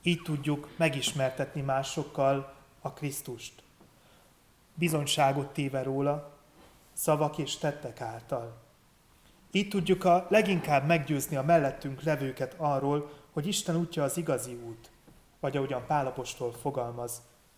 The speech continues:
a szeretet megélése a legkiválóbb út.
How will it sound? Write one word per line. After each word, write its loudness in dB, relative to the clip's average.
a -12
szeretet -4
megélése -8
a -8
legkiválóbb -10
út. -14